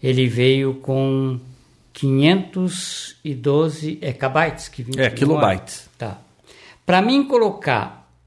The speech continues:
Speaker 1: um, um mega seria, né?
Speaker 2: É.
Speaker 1: Pra mim colocar, porque os números vão dobrando hoje em dia que a gente nem se lembra quanto é que era, era um mega. Pra colocar
Speaker 2: Uhum.
Speaker 1: um mega era quase mil e novecentos dólares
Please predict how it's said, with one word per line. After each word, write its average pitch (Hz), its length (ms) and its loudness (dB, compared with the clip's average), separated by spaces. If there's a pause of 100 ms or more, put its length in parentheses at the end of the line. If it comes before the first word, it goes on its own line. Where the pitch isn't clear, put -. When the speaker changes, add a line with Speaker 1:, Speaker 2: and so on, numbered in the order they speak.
(120)
Speaker 1:
um, 262 480 2 (400)
um 175 80 0
mega 160 320 4
seria, 117 360 -4
né? 156 400 -2 (300)
Speaker 2:
É. 104 240 0 (300)
Speaker 1:
Pra 151 120 2
mim 220 140 4
colocar, 196 540 0
porque - 240 -4
os 123 140 -2
números 160 340 0
vão 147 440 0
dobrando 139 460 4
hoje 131 180 2
em 131 60 0
dia 156 160 2
que 156 80 -2
a 120 40 2
gente 160 260 -2
nem 196 120 2
se 196 120 -6
lembra 196 240 -2
quanto 190 260 -2
é 180 40 -4
que 170 120 -8
era, 160 300 -4 (320)
era 147 160 2
um 214 100 4
mega. 120 360 2
Pra - 160 -4
colocar 170 400 2
Speaker 2:
Uhum. 165 80 2
Speaker 1:
um - 20 -2
mega 143 460 -2 (400)
era 156 120 0
quase 175 680 0 (200)
mil 190 440 4
e 214 60 2
novecentos 185 640 0
dólares 139 880 -2